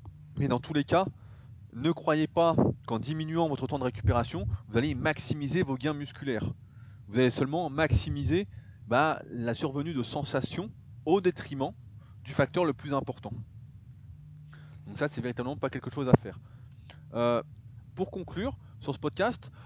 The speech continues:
euh, trois ressources à consulter. Donc un article qui vient d'être fait sur le site de Fabrice, Musculation Alter,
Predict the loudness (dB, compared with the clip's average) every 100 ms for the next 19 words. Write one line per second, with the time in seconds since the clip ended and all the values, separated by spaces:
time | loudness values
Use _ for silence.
0 | -14 0 4 6 4 2 -4 4 6 6
1 | 2 0 -6 -6 -4 -4 -4 -4 -4 -2
2 | -4 -6 -16 -18 -18 -6 -4 -4 -2 -2
3 | 0 0 0 -4 -4 -6 -4 -2 0 0
4 | 0 0 0 -2 -6 -6 -10 -14 -18 -2
5 | 2 6 4 4 -4 -6 -12 -8 -8 -4
6 | 0 0 0 -2 0 -4